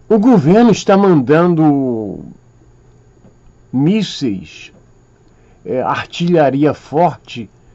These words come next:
contra os, os insurgentes, e fala-se de gás, gases mortíferos, gases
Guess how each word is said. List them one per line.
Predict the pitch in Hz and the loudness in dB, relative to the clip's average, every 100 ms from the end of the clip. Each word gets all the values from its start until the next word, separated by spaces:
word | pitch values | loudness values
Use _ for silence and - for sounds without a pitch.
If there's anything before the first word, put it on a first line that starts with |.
| _ _ _ _ _ | _ _ _ _ _
contra | 175 208 190 180 139 | 2 2 2 -2 -2
os, | 127 104 - | -4 -4 -14
os | - 156 135 - | -4 -2 -2 -4
insurgentes, | 185 208 190 - 185 147 98 98 120 156 160 226 214 - - - _ _ _ - - - _ _ _ _ _ _ | -4 -2 -2 -2 -2 -2 -4 -6 -2 -4 -4 -6 -6 -16 -20 -20 _ _ _ -20 -20 -20 _ _ _ _ _ _
e | 196 | -2
fala-se | 190 - - 180 208 214 160 139 - - 110 110 135 - _ 113 | -2 -6 -2 2 4 4 2 0 -2 -8 -6 -4 -6 -8 _ -18
de | 101 117 143 156 175 190 180 _ _ _ _ - | -10 -4 -2 -2 -4 -6 -8 _ _ _ _ -18
gás, | 120 110 143 151 110 - - - - - _ _ _ _ _ _ _ _ _ _ _ _ _ | -14 -2 -2 -2 -8 -14 -18 -20 -20 -20 _ _ _ _ _ _ _ _ _ _ _ _ _
gases | 127 175 180 147 120 | -2 0 0 -2 -8
mortíferos, | 123 139 - _ 175 185 - 85 67 - - - _ _ _ _ _ _ _ _ _ _ | -6 -8 -8 _ -6 -6 -8 -16 -16 -20 -20 -20 _ _ _ _ _ _ _ _ _ _
gases | 120 117 170 180 170 123 - | -8 0 0 0 -4 -14 -16